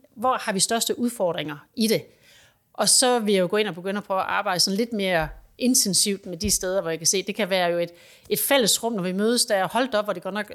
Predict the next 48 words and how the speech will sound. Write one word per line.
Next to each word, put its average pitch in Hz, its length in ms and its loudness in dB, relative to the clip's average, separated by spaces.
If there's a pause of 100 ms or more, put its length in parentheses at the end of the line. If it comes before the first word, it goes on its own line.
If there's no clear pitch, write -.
øh, 175 260 -4
larmer 185 340 0
meget. 175 340 0 (400)
Kunne 262 180 2
det 233 80 2
være 202 160 2
måske, 226 360 -2
vi 180 100 -4
skulle 185 380 -2
have 185 160 -2
nogle 185 260 -6 (100)
andre 233 220 2
møbler 226 320 2
derind, 208 280 0
der 190 60 -6
var 185 80 0
lidt 220 200 -2
blødere, 214 600 2 (420)
eller 185 240 0
vi 175 100 -2
skulle 175 220 -4
have 175 100 -8
nogle, 170 300 -6
øh, 156 80 -6
billeder 226 400 2
op 208 120 -2
på 202 100 -8
væggen. 208 260 0
Vi 220 40 0
er 220 40 0
nødt 226 120 0
til 226 100 2
at 196 100 0
gøre 220 180 2
lidt 254 140 -2
mere 220 160 0
måske, 202 460 -2
øh, 165 60 -6
teknisk, 262 500 0 (380)
eller 277 240 4
måske, 226 380 0
at 180 80 -4
vi 196 40 -2
ikke 214 100 0
skal 185 160 -4
være 180 180 2
så 156 360 0
mange 254 400 0